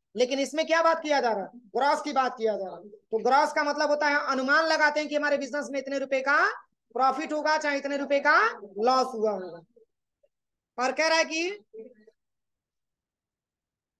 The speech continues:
कह रहा है जिसमें administration, selling और financial expense को शामिल नहीं किया जाता है,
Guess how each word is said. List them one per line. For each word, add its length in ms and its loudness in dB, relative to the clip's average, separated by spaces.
कह 80 -2
रहा 100 0
है 80 2
जिसमें 560 -4
administration, 1120 -2
selling 680 0
और 180 2
financial 600 0
expense 400 0
को 120 -2
शामिल 380 0
नहीं 240 0
किया 220 2
जाता 240 0
है, 320 -2